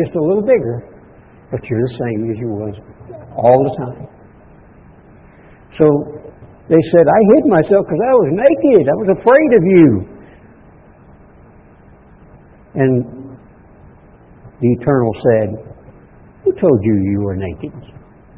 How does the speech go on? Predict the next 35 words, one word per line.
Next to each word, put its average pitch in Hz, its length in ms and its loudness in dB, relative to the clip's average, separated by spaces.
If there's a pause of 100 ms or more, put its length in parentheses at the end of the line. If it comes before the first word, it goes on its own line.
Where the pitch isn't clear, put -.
(120)
Where'd 247 240 -6
you - 80 -20
come 240 140 -6
up 220 100 -10
with 220 100 -12
this 202 220 -4
story?" 104 360 -8 (1500)
You 262 80 -14
don't 214 160 -12
have 240 140 -14
to - 80 -8
think 254 220 -4
about 117 280 -4
that. 113 220 -8
Where 165 200 -2
did 247 120 -6
you 247 100 -2
come 214 220 0
up 185 120 2
with 143 100 -4
the 160 120 2 (160)
idea 160 280 2
that 135 200 -2
you're 143 180 -2
naked? 151 520 -8 (1080)
I 269 200 -6
know 156 260 2
who 196 180 2
you 226 180 2
are. 208 440 -2 (200)
You 220 380 2 (100)
cannot 170 640 -2 (160)
hide 160 680 -2
from 135 400 -4
me. 104 340 -4